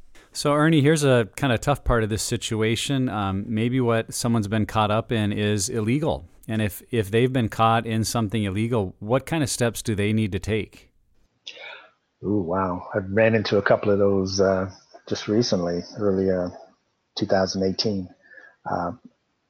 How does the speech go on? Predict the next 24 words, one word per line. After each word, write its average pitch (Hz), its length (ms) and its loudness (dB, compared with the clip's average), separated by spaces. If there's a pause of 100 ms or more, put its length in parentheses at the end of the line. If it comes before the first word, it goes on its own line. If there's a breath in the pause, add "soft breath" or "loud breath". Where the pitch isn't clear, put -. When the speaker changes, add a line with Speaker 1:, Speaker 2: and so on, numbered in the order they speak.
(220)
Speaker 2:
my 120 480 4
situation 131 1120 0 (160)
regarding 110 420 2
my 113 160 4
job, 98 460 0 (260)
you 120 140 -4
know, 95 280 -4 (160)
being 110 220 0
in 101 60 -6
corrections 104 600 -4
for - 160 -16
fifteen 101 520 -8
years 98 480 -4
and, 90 180 -12 (540 loud breath)
and 95 160 -4
having 104 340 0
to, 92 340 -2
uh, 87 420 -6 (640)
face 113 480 2
the 98 320 -2
reality 104 800 0
of 95 300 -6
overfamiliarization, 107 1120 -2 (680 loud breath)
uh, 104 260 -4